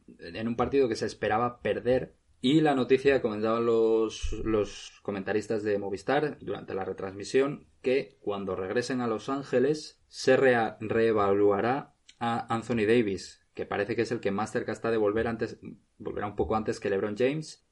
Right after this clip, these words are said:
y se le reevaluará el jueves para ver cuántos días le faltan para volver.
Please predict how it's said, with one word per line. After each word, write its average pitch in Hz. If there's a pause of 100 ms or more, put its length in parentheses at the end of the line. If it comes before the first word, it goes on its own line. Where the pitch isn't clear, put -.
y 131
se 147
le 131
reevaluará 104
el 123
jueves 151
para 95
ver 113
cuántos 123
días 127
le 110
faltan 117
para 117
volver. 117